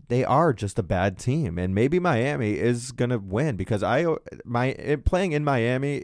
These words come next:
in November is way different than playing there in, uh, September or October. It's very cold everywhere else.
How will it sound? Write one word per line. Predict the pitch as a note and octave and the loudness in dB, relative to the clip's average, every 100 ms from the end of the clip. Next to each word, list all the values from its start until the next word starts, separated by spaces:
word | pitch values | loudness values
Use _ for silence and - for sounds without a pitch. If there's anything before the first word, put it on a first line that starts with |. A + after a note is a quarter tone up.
| - | -4
in | A#2+ C3 | -2 2
November | C3 G2+ G#2+ A#2+ C3 | 2 2 2 2 2
is | G2 | 2
way | F#2+ A#2+ | 2 2
different | G2+ A2 - F2+ E2 - - - | 4 2 0 -4 -4 -14 -12 -2
than | A2+ | 0
playing | G#2+ A#2+ G#2+ G#2+ | 2 2 2 0
there | G2+ | 0
in, | G2 F#2+ | 0 0
uh, | F#2 F#2 | 0 0
September | A2 - A2+ G2 G2 | -2 -2 -2 0 0
or | |
October. | F2+ - F#2+ F2 F2+ | 0 0 0 0 -2
It's | F#2 | -4
very | - C3+ C#3+ | -2 0 0
cold | - C3 | 2 2
everywhere | B2 B2 A#2+ A#2+ | 2 2 2 4
else. | A#2 A#2+ | 4 2